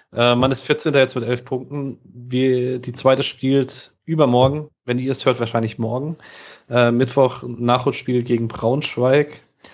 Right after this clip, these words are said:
und dann Sonntag in Zwickau. Und das Spiel ist Sonntag um drei. Das heißt, ihr könnt, wenn ich das richtig im Kopf hab,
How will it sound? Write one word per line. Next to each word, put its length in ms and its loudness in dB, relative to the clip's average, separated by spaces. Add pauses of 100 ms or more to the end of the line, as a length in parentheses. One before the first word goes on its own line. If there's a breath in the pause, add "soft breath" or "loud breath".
(400 loud breath)
und 260 -2
dann 160 4
Sonntag 560 2
in 160 -8
Zwickau. 640 -2
Und 160 -8
das 120 -6
Spiel 180 -6
ist 140 -4
Sonntag 340 0
um 300 -10
drei. 480 2 (160)
Das 160 -10
heißt, 200 -4
ihr 60 -6
könnt, 340 -4 (240)
wenn 120 -4
ich 100 -6
das 160 -10
richtig 240 -6
im 80 -8
Kopf 160 -2
hab, 200 -2